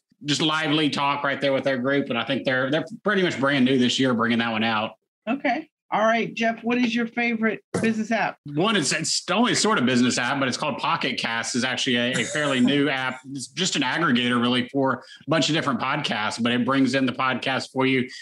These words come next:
Speaker 1: queues them all up for you, shows you you've got new episodes up to listen to, and it's just, it goes back to the productivity side of a time saver there, just to keep track of, of all the different podcasts you want to listen to and make sure you're up on the latest ones there.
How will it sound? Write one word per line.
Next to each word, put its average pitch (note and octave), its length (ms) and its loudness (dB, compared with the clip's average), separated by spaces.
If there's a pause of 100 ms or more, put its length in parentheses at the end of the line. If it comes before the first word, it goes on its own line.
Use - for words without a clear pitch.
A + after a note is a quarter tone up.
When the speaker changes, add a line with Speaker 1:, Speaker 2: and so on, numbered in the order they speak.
(120)
Speaker 1:
queues D#3 220 2
them D3+ 120 2
all C#3 160 2
up C#3+ 200 -2
for C#3+ 160 2
you, C#3 140 4
shows C#3+ 300 2
you C3+ 60 2
you've C3+ 80 2
got C#3+ 160 0
new C#3 140 4
episodes C#3 500 0
up C#3 140 -2
to C3 80 -4
listen C3+ 300 2
to, C3+ 180 2
and C3 80 2
it's B2 100 0
just, - 320 -2 (180)
it D#3 100 0
goes D#3 200 2
back E3 240 -2
to B2+ 60 -4
the A#2+ 80 0
productivity C3+ 560 2
side B2 260 0
of A#2+ 60 0
a A#2 60 0
time B2+ 280 0
saver A2 300 0
there, A2+ 180 2
just A2+ 220 -2
to G#2+ 120 0 (380)
keep G3 220 0
track E3+ 300 0
of, B2 220 0
of C#3+ 140 0
all C#3+ 140 2
the C#3 60 2
different C3 260 0
podcasts C3 440 -2
you C3 80 0
want B2+ 120 2
to A#2+ 40 2
listen B2+ 260 2
to B2+ 180 2
and B2 80 4
make B2 120 2
sure - 140 0
you're B2 140 2
up B2 100 -4
on A#2 60 2
the A#2 60 2
latest B2 300 0
ones G#2+ 160 -2
there. A#2 320 0